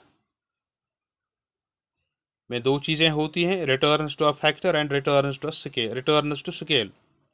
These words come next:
और returns to factor में तीन कंडीशंस हैं, तीन लॉज हैं, और returns to scale में तीन कंडीशंस हैं,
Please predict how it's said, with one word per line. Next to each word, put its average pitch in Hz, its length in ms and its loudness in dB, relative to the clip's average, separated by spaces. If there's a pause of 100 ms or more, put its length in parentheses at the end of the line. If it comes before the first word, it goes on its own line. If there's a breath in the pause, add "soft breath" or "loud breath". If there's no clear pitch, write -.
(1500)
और 123 380 0
returns 160 500 2
to 156 100 -8
factor 156 300 0
में 156 160 0
तीन 160 220 4
कंडीशंस 160 600 0
हैं, 160 100 -4
तीन 160 280 4
लॉज 160 300 6
हैं, 170 180 -12 (680 soft breath)
और 131 160 0
returns 147 460 0
to 143 60 -10
scale 143 380 0
में 185 180 -2 (640)
तीन 131 200 2
कंडीशंस 104 720 -10
हैं, - 100 -20